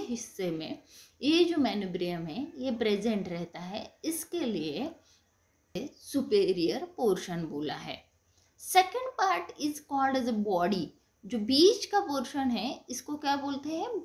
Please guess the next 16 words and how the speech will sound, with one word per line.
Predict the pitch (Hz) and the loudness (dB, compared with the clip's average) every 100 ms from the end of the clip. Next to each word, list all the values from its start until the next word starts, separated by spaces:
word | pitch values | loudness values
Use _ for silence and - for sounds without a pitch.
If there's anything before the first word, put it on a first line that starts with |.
| 196 | 0
Body | 233 233 233 233 262 294 285 - | 4 6 6 6 4 0 -2 -6
of | - 247 - - | -2 -2 -4 -10
sternum। | - 220 202 170 | -4 -2 0 -2
बीच | 151 170 185 | -2 -6 -8
का | - | -8
जो | 220 226 | -6 -6
पोर्शन | 220 214 220 254 | -2 -4 -4 -4
है, | 240 | -4
उसको | 226 - 240 | -4 -6 -6
क्या | 233 | -4
बोलेंगे? | 220 247 254 330 480 - - _ 214 | -2 -2 -2 -4 -8 -14 -20 _ 2
Body | 220 208 208 | 4 6 2
of | |
sternum। | 196 - 226 220 196 180 359 - _ _ _ 262 294 | -2 -6 0 2 2 0 -2 -10 _ _ _ -2 0
And | 339 349 214 214 | 4 4 2 0
body | 269 269 311 392 403 | 0 2 2 6 6